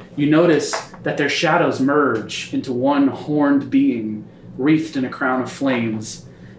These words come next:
and you hear a deep, rumbling voice say, Tough break, kid.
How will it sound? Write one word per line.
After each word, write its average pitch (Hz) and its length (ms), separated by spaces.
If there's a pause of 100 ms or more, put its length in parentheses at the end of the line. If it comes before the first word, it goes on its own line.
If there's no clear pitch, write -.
(100)
and 123 100
you 113 60
hear 123 200
a - 160
deep, 139 400
rumbling 123 460
voice 120 320
say, 107 520 (680)
Tough - 360
break, - 440
kid. - 460